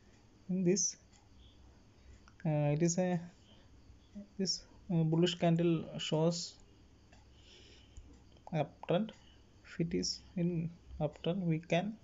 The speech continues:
buy here, and we can set the stop loss here,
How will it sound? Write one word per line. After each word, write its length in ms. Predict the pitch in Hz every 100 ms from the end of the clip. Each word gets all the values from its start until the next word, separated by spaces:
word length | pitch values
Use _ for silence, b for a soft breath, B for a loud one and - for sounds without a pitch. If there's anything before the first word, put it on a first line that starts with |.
| - - - - - - - - - - - -
buy 220 | 156 165
here, 320 | 170 156 - - - - - - - - - - - - - - - - - - - - - - - - - - - - - 165
and 260 | 160 202 220 - - B B B B -
we 80 | 160
can 260 | - 165
set 300 | 175 165 170
the 100 | 180
stop 840 | 175 - - - - - 139 135 156
loss 360 | 165 165 - -
here, 280 | - 151